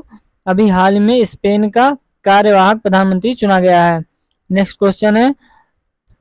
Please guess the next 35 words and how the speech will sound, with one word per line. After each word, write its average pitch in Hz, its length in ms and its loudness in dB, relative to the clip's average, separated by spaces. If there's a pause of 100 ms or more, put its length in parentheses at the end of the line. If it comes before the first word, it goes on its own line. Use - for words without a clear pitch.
(840)
हाल 202 460 0
ही 240 60 2
में 254 160 2
भारत 196 320 2
और 240 120 4
स्विट्जरलैंड 208 760 0
देश 196 240 0
के 202 120 -2
साथ 220 340 0 (380)
क्या 220 180 2
स्थापित 196 480 -4 (320)
करने 202 320 2
जा 190 160 4
रहा 175 100 2
है? 175 60 0
तो 190 140 -6
भारत 190 400 0 (400)
स्विट्जरलैंड 214 840 -2
के 202 140 -2
साथ 220 320 0
innovation 208 680 -2
platform 208 540 -2
स्थापित 190 420 -6
करने 196 260 -2
जा 185 160 2
रहा 175 260 2
है। 170 280 -4 (680)
नेक्स्ट 190 300 -4
क्वेश्चन 202 360 -2
है 208 60 0
हमारा, 208 380 0 (580)
हाल 202 260 2
ही 226 60 2
में 254 200 0
सौराष्ट्र, 202 720 0